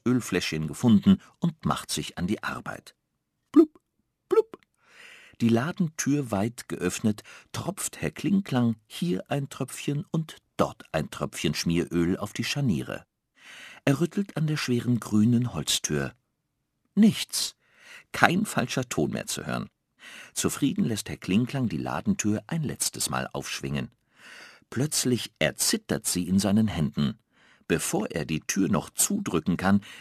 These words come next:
ist es auch schon passiert. Pfui, pfui, pfui. Ein kräftiger Windstoß reißt ihm die Tür aus den Händen und pustet an Herrn Klingklang vorbei. Mitten hinein in seinen Klingklangladen. Was der Wind dabei alles anrichtet,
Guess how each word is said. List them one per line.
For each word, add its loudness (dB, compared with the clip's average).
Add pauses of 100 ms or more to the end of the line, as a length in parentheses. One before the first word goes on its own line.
(140)
ist 0
es -2
auch -4
schon -2
passiert. -2 (680)
Pfui, 6
pfui, 4
pfui. 2 (1800)
Ein 4
kräftiger -2
Windstoß 0
reißt -4
ihm 2
die -4
Tür 0
aus -2
den -2
Händen 4 (280)
und 4
pustet -2
an 2
Herrn -4
Klingklang 2
vorbei. -2 (480)
Mitten 4
hinein -2
in -8
seinen -6
Klingklangladen. -2 (500)
Was 0
der -6
Wind 4
dabei -2
alles -2
anrichtet, -2